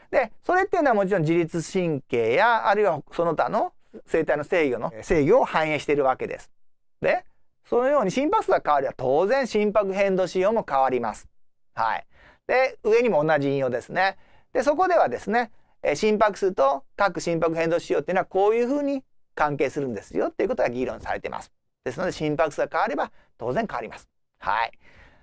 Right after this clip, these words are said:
そして、じゃあ心拍数がいろいろ変わると。この変わるっていう特徴というか、この心拍数の調節のですね、この様相を、まあ、英語ではですね、えー、クロノトロピック。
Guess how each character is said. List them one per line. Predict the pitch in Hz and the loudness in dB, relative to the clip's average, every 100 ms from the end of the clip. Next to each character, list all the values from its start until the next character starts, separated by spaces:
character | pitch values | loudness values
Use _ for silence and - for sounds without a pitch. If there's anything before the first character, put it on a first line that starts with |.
| _ _ - | _ _ -2
そ | 190 | -2
し | - | -2
て、 | - 277 | 0 2
じ | 160 | 2
ゃ | 151 | 0
あ | 123 | 0
心 | - 226 349 403 - | -2 0 2 0 0
拍 | 415 370 392 | 0 2 0
数 | 381 - 170 151 | 0 0 2 2
が | 151 202 147 - | 4 4 2 0
い | 160 | 0
ろ | 175 175 | 4 4
い | |
ろ | 151 - | 2 -2
変 | 127 | 0
わ | 135 131 | 2 2
る | 131 127 | 0 -4
と。 | 98 - - - _ | -6 -8 -16 -20 _
こ | 208 | -2
の | 208 | -2
変 | - 254 | 2 2
わ | 285 | 4
る | 311 403 | 2 0
っ | - | 0
て | 233 | 2
い | 202 | 2
う | 170 | 2
特 | 170 156 165 - - _ - _ - _ _ | 0 0 -6 -8 -16 _ -20 _ -20 _ _
徴 | - 180 | -2 0
と | 185 | 2
い | 180 | 2
う | |
か、 | 143 139 | 2 0
こ | 160 | 0
の | 147 | -2
心 | 151 226 240 | 0 0 2
拍 | 277 | 0
数 | 226 | -2
の | 165 | -2
調 | 185 190 | 2 2
節 | - 185 - 180 | 2 -2 0 -4
の | 160 | -4
で | - | -6
す | - | -8
ね、 | 202 | -2
こ | 170 | 2
の | |
様 | 160 165 160 | 4 6 4
相 | - 151 | 2 2
を、 | 147 247 302 160 - - - - - _ _ _ | 4 4 4 2 -2 -18 -20 -20 -20 _ _ _
ま | - | -2
あ、 | - | 2
英 | 226 226 240 | 4 4 4
語 | 254 247 | 2 2
で | |
は | 262 151 | 2 0
で | - | -2
す | - | -4
ね、 | 208 208 - _ - | -2 -2 -8 _ -4
え | 139 | -2
ー、 | 127 | -2
ク | - 208 | 0 2
ロ | 214 214 | 4 4
ノ | 208 240 240 - | 2 2 0 -2
ト | 180 | 0
ロ | 190 208 | 2 2
ピ | - 143 | 0 -4
ッ | - _ | -6 _
ク。 | - - | -6 -6